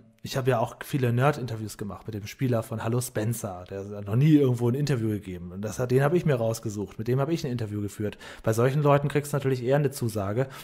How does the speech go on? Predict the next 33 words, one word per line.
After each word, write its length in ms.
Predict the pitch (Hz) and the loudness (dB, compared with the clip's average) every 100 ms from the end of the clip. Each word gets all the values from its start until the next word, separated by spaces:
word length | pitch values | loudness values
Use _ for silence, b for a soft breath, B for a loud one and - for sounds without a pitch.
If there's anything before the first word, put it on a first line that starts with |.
| B B B | B B B
Aber 240 | 123 117 | 2 2
klar, 380 | 117 120 131 139 B B B B | 4 4 4 2 B B B B
ähm, 260 | 117 117 104 | 4 4 2
wobei 140 | 104 | -2
das 160 | 101 98 | -2 -4
auch 140 | - - - | -8 -12 -6
vier 180 | - 123 | 4 6
Jahre 300 | 113 107 95 | 6 2 -4
gedauert 420 | 95 92 90 - | -6 -6 -6 -8
hat. 200 | 98 - | -12 -12
Also 220 | 95 98 | -10 -8
das 140 | 101 | -6
ist 60 | - | -4
ein 60 | 110 | -2
schlechtes 320 | 107 - 104 | -2 -4 -8
Beispiel. 480 | 92 92 - 92 82 - - | -6 -8 -8 -8 -10 -16 -2
Aber 320 | 131 120 120 123 - | 4 6 6 2 4
wenn 100 | 139 | 8
du 80 | 139 | 10
Leute 260 | 131 151 | 12 10
interviewst, 440 | 156 147 135 143 143 | 8 6 4 2 4
die 40 | |
sonst 260 | 120 135 - | 4 4 4
nicht 140 | 170 | 2
so 200 | - 113 | 4 2
oft 180 | 107 - | 0 -4
interviewt 480 | 123 113 104 107 - | -2 -2 -2 -4 -4
werden, 320 | 92 92 92 - - | -8 -8 -12 -14 -2
das 300 | 143 165 - | 2 2 2
ist, 260 | 175 - - - | 0 -2 -8 -12
das 340 | 147 135 160 202 | 0 4 6 6
ist 160 | 190 | 6
leichter. 500 | 143 107 104 104 87 | 6 6 4 -4 -8